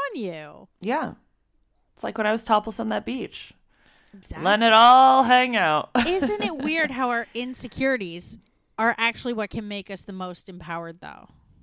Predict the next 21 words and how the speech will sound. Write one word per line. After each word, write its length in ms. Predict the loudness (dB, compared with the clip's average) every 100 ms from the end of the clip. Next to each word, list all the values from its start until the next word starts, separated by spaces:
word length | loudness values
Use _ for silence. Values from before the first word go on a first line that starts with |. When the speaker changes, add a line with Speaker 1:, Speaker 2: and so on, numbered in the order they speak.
| _ _ -16
Speaker 2:
Oh, 540 | -12 -10 -12 -14 -18 -18
I 60 | -16
like 320 | -10 -10 -10 -8
that. 360 | -4 -4 -6 _ _ _ _ _ _ -20
Speaker 1:
That's 220 | -20 -14
bizarre, 520 | -14 -8 -4 0 0
isn't 300 | 0 -4 -6
it? 200 | -8 -8 _ _
I 60 | -10
guess 220 | -8 -8
it's 160 | -12 -8
just 180 | -6
that 180 | -4 -4
liberating 600 | -4 -4 -4 -6 -6 -8
feeling 400 | -10 -10 -10 -10
of 100 | -12
when 180 | -14 -12
you 100 | -14
do 340 | -14 -10 -8 -8
realize, 640 | -8 -10 -12 -14 -18 -16
like, 200 | -16 -16